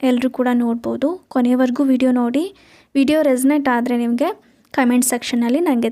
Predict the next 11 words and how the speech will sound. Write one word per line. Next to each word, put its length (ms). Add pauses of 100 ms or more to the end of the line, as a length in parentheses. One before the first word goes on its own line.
ತಿಳಿಸಿ. 300 (520)
ಹಾಗೆಯೇ 300 (120)
ಇದೇ 160 (100)
ಥರ 120 (120)
ನಿಮಗೆ 260 (380)
ಪರ್ಸನಲ್ 380
ರೀಡಿಂಗ್ಸ್ 420
ಬೇಕು 340
ಅಂದರೆ 220 (260)
ನನ್ನ 160 (100)
ನೀವು 140